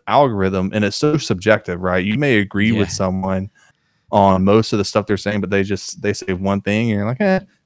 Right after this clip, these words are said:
Speaker 1: no, I, I don't agree with this," so
Speaker 2: Dislike,
Speaker 1: dislike, but
Speaker 2: yeah.
Speaker 1: it just, yeah, or, you know, they used to have the fi-, the,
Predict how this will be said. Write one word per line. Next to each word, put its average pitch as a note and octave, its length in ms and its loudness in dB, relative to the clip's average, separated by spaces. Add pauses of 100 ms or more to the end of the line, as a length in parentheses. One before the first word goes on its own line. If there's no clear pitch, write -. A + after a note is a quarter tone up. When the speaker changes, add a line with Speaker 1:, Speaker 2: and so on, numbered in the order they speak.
Speaker 1:
no, C#3+ 80 -2
I, C#3+ 60 4
I C#3 240 4
don't G#2+ 160 4
agree F#2 160 2
with F#2 80 2
this," F#2+ 180 2
so G2 100 -4
Speaker 2:
Dislike, F#2 120 -2 (100)
Speaker 1:
dislike, F#2+ 340 -2
but G#2 120 0
Speaker 2:
yeah. A#2+ 40 4
Speaker 1:
it - 40 -8
just, - 260 -8 (840)
yeah, A2+ 340 0
or, B2 360 8
you C#3+ 180 2
know, A2+ 140 4
they A2 160 6
used C3 220 4
to C3 80 2
have A2+ 180 2
the F#2 140 0
fi-, - 280 -2
the, F2+ 420 -2